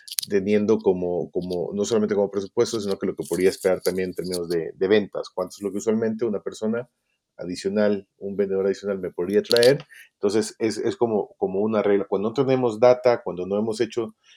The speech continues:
ningún experimento, cuando es la primera vez que lo estamos haciendo, podríamos tomarlo como una referencia para poder comenzar.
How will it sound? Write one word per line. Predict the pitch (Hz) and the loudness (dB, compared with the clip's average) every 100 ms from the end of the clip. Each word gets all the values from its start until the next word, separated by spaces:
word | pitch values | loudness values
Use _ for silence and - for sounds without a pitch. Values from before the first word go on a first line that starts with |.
| _ | _
ningún | 95 98 101 120 | -8 -4 -2 -2
experimento, | 123 - 101 110 110 110 110 | -2 -6 -2 0 0 0 -2
cuando | 107 80 98 | 0 0 0
es | 107 | 0
la | 110 | -4
primera | - 95 104 104 | -4 -4 0 0
vez | 104 107 | 0 -2
que | 92 | -8
lo | |
estamos | - 107 101 | -6 -4 -4
haciendo, | 101 110 110 - _ _ - | -2 -4 -6 -12 _ _ -2
podríamos | 101 113 120 117 | 2 2 0 0
tomarlo | 107 110 110 107 101 | -2 0 2 0 0
como | 92 | -2
una | 101 107 101 | 0 0 0
referencia | 92 104 107 113 110 110 | -2 0 0 0 0 0
para | - 80 80 | 0 -2 -2
poder | 85 87 - | -4 -4 -6
comenzar. | 82 78 87 80 | -10 -10 -10 -10